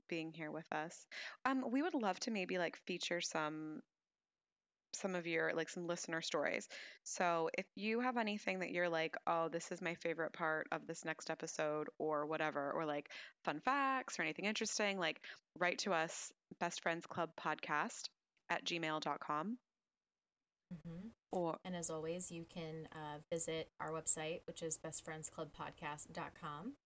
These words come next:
Speaker 2: And we've got all the episodes there and any, like, memories we reference or, like, fun little,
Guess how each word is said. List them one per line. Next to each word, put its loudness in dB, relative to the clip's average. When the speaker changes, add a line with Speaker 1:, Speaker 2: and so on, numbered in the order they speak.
Speaker 2:
And -8
we've -6
got -4
all -6
the -6
episodes 6
there 2
and -2
any, -4
like, -4
memories 2
we -6
reference 0
or, -2
like, -4
fun -6
little, -2